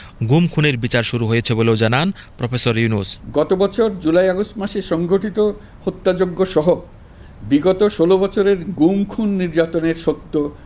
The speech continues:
Speaker 2: উদ্ঘাটন এবং আর্থিক খাতের সীমাহীন দুর্নীতি, অনিয়ম ও অপরাধের বিচার প্রক্রিয়া আমরা শুরু করেছি। জুলাইয়ে সংঘটিত হত্যাযজ্ঞের বিচার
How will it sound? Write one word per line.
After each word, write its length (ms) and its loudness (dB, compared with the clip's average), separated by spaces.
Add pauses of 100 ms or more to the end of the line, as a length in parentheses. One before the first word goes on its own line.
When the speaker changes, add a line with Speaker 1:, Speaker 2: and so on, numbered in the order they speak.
(160)
Speaker 2:
উদ্ঘাটন 540 0 (760)
এবং 260 0
আর্থিক 420 -4
খাতের 320 0 (200)
সীমাহীন 540 2
দুর্নীতি, 640 0 (340)
অনিয়ম 480 4 (120)
ও 120 -2
অপরাধের 480 4
বিচার 400 0
প্রক্রিয়া 460 0 (460)
আমরা 380 0 (200)
শুরু 180 4
করেছি। 380 -8 (600)
জুলাইয়ে 440 4
সংঘটিত 560 0 (240)
হত্যাযজ্ঞের 680 0
বিচার 340 2